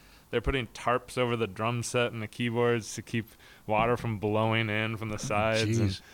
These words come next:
Speaker 1: and, uh, looking out at, like, just these, like, huge puddles and, like, the V I P seating area. Like, they would be sitting in a raft or something to sit there.
Speaker 2: <laughs>
Speaker 1: And, uh,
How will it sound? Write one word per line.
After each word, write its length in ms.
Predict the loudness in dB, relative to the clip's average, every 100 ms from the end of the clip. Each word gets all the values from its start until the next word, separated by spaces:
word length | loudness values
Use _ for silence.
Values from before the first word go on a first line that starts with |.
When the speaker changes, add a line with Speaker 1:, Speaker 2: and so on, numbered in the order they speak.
| -20 -20 -20 -20 -6
Speaker 1:
and, 300 | 0 2 2
uh, 280 | 2 2 0
looking 380 | -2 0 0 2
out 320 | 2 4 2
at, 180 | 0 -2
like, 160 | -6 -6 -16 -20 -4
just 320 | -4 -4 -6
these, 280 | -6 -6 -4
like, 240 | -4 -6 -14 -20 -20 -20 -12
huge 460 | -4 0 0 -2 -10
puddles 680 | -2 0 2 4 4 2 0
and, 140 | -2
like, 180 | 0 0
the 80 | -2
V 220 | 0 2
I 100 | 2
P 220 | 0 -4
seating 420 | -4 -6 -4 -4 -2
area. 160 | -4 0
Like, 140 | 2
they 100 | 2
would 120 | 2 0
be 120 | -4
sitting 540 | -4 -2 0 2 0
in 100 | -2
a 100 | -2
raft 480 | 0 2 0 -2 -8
or 40 | -6
something 440 | -4 -2 -2 0
to 80 | -2
sit 260 | 0 0 2
there. 200 | 0 -2
Speaker 2:
<laughs> 40 | -8 -20 -20 -20 -8
Speaker 1:
And, 220 | -2 0 0
uh, 180 | -2